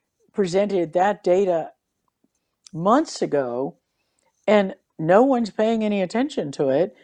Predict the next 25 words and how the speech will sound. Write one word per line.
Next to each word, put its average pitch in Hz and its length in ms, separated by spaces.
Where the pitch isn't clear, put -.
We're 208 140
seeing 208 540
the 165 120
deaths 185 460
of 156 160
young, 180 240
healthy 180 320
people 165 320
in 147 120
the 139 60
military. 233 800
We're 165 140
seeing 151 420
strokes 214 920
and 139 180
heart 233 220
attacks 208 840
up 196 260
i-, 202 120
hundreds 240 600
of 156 200
percent 160 540
in 190 160
the 156 80
military. 170 600